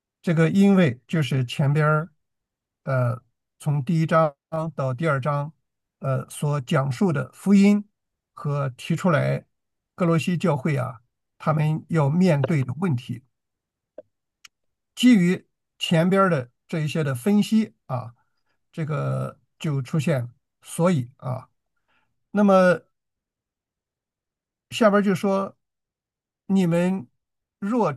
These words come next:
真与基督一同复活。”呃，这里首先先强调了一个“真”字。那强调这个“真”的意思，就是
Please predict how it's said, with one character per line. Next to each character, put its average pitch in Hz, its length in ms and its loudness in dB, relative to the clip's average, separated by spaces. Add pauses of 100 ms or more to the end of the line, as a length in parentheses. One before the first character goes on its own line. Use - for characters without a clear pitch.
(120)
真 285 380 -6 (920)
与 160 260 -2
基 208 200 0
督 175 160 0
一 160 40 0
同 131 180 0
复 151 140 -8
活。” 123 280 -10 (2500)
呃， 151 320 -2
这 - 160 -4
里 165 260 -2 (200)
首 165 260 -2
先 208 380 0
先 208 220 0
强 156 260 -4
调 165 160 -4
了 147 100 -6
一 151 80 -6
个 143 180 -6
“真” 196 300 4
字。 135 240 -8 (1200)
那 185 300 0 (640)
强 208 360 0
调 220 200 2
这 185 120 -2
个 170 100 -4
“真” 202 320 0
的 170 100 -4
意 143 160 -4
思， - 340 -12 (840)
就 190 160 2
是 143 420 0